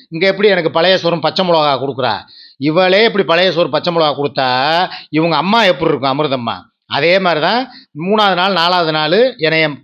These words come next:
மதிக்க மாட்டாங்க. அப்புறம் எதுக்கு நம்ம தேவையா? கழுதை தேஞ்சு கட்டெரும்பான கதையா? நம்ம மரியாதையை நம்மளே குறைச்சிக்கிற மாதிரி. அவங்க அண்ணன் எப்ப பேசினாலும் ஒரு மரியாதையோட பேசுறவர். அவர் வீட்டுல போய் தங்கி அங்க வச்சு ஏதாவது சரக்கு அடிக்கிறதோ,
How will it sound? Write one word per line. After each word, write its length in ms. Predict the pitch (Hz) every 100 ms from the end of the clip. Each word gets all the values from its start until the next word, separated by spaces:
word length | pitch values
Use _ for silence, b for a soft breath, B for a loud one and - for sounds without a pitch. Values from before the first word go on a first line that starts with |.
| 143
மதிக்க 340 | 147 185 220
மாட்டாங்க. 360 | 185 135 123 104 98 _ _ _ _
அப்புறம் 380 | 127 131 202 240 262 - _ _ 156
எதுக்கு 340 | 190 214 208
நம்ம 140 | 185 165
தேவையா? 420 | 185 196 170 175 185
கழுதை 320 | - 170 202 190
தேஞ்சு 340 | 175 175 165
கட்டெரும்பான 580 | 156 156 196 180 165 147
கதையா? 340 | 139 143 139 131 160 190 185 B B B
நம்ம 280 | 147 196 226
மரியாதையை 500 | 226 233 226 233 226
நம்மளே 320 | 175 185 208
குறைச்சிக்கிற 480 | 175 185 202 160 139
மாதிரி. 240 | 131 110 - _ _ -
அவங்க 280 | 156 208 202
அண்ணன் 260 | 208 240 196
எப்ப 180 | 202 190
பேசினாலும் 520 | 196 190 190 196 240 262 B B
ஒரு 160 | - 190
மரியாதையோட 560 | 185 190 220 214 208 202
பேசுறவர். 460 | 151 147 139 131 123
அவர் 260 | 151 208 220
வீட்டுல 260 | 233 202 190
போய் 200 | 202 190
தங்கி 320 | 185 185 185 110 - b b
அங்க 200 | - 196 214
வச்சு 200 | 208 202
ஏதாவது 360 | 190 196 185 190 190 185
சரக்கு 280 | 175 175
அடிக்கிறதோ, 460 | 170 151 151 151 175